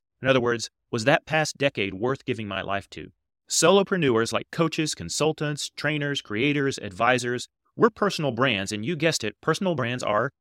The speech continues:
personal. What I mean is you are in charge, no one else.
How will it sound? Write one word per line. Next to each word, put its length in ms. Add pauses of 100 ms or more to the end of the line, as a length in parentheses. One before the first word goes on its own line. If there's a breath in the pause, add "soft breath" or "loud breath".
(220)
personal. 460 (580)
What 120
I 60
mean 220
is 180
you 480
are 160
in 120
charge, 440
no 260
one 320
else. 380